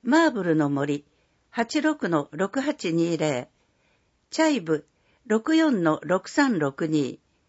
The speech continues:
いずれも予約制です。日時はそれぞれの会場にお尋ねください。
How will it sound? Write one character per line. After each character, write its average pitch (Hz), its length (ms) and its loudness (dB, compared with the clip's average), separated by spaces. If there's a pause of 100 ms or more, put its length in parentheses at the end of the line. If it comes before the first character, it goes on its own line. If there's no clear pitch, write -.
(520)
い 226 80 0
ず 269 140 2
れ 294 100 4
も 262 180 2
予 208 140 2
約 202 220 -2
制 170 280 -2
で 147 160 -4
す。 - 200 -20 (1160)
日 311 320 2
時 233 140 0
は 170 200 -2 (260)
そ 262 180 2
れ 311 140 2
ぞ 311 140 2
れ 233 120 0
の 185 140 -4
会 214 280 0
場 214 220 0
に 196 160 -2
お 185 60 -2
尋 170 280 -6
ね 165 100 -2
く 151 140 -6
だ 147 120 -4
さ 139 200 -6
い。 120 140 -12